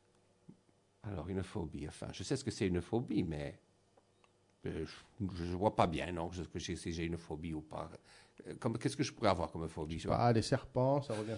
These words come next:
Speaker 2: souvent,
Speaker 1: Ah.
Speaker 2: les
Speaker 1: J'aime pas les serpents.
Speaker 2: Ah, ouais,
Speaker 1: J'aime
Speaker 2: voilà.
Speaker 1: pas les serpents. <laughs>
Speaker 2: Et est-ce que vous avez un, un,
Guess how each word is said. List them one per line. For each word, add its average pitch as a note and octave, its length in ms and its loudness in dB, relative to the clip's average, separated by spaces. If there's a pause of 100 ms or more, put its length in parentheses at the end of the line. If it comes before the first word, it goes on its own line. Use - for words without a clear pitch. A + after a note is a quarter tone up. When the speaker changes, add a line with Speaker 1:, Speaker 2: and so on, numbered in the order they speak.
Speaker 2:
souvent, A#2+ 640 4
Speaker 1:
Ah. A2+ 60 4
Speaker 2:
les G2+ 40 0 (640)
Speaker 1:
J'aime A2 200 12
pas F#2 120 12
les E2+ 60 12
serpents. - 540 2
Speaker 2:
Ah, C3+ 140 6 (180)
ouais, B2 140 8
Speaker 1:
J'aime - 120 12
Speaker 2:
voilà. A#2 140 10
Speaker 1:
pas B3+ 60 12
les A3 100 12
serpents. D#3 680 12
<laughs> G#3 400 12 (400)
Speaker 2:
Et D3 80 12
est-ce A#3 240 12
que B3 60 12
vous F#3 120 12
avez G3+ 160 12
un, C3+ 340 12
un, C3+ 60 2